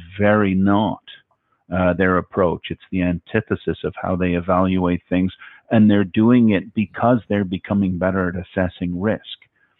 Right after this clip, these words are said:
and they're looking down the line. I mean, it used to be that the, the, a time that you would only make money if and well you, when you come to sell a club or a major investment that you've made and the broader market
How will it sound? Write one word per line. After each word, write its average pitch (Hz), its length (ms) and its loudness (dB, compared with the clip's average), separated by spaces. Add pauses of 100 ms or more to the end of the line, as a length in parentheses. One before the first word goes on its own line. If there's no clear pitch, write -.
(300)
and 95 380 4
they're 95 200 2
looking 104 360 0
down 92 220 2
the 92 80 0
line. 101 280 2
I 95 80 2
mean, 98 180 4
it 101 120 0
used 123 300 0
to 107 40 -6
be 92 180 -4
that 90 220 -2
the, 90 240 -2
the, 85 80 -6 (160)
a - 60 -16 (100)
time 98 300 4
that 92 160 2 (320)
you 104 160 2
would 107 140 4
only 120 300 6
make 101 360 2
money 98 420 0
if 107 220 0
and 98 240 -2
well 98 240 -2
you, 90 260 -8
when 101 400 -2
you 95 140 -2
come 95 240 -4
to - 80 -16 (180)
sell 98 220 0
a 87 80 -4
club 92 480 -4
or 87 140 -4
a 90 40 -2
major 92 380 -2
investment 85 500 -6
that 90 140 -8
you've 90 180 -12
made 90 320 0 (260)
and 104 200 4
the 101 40 0
broader 95 440 0
market 87 440 -2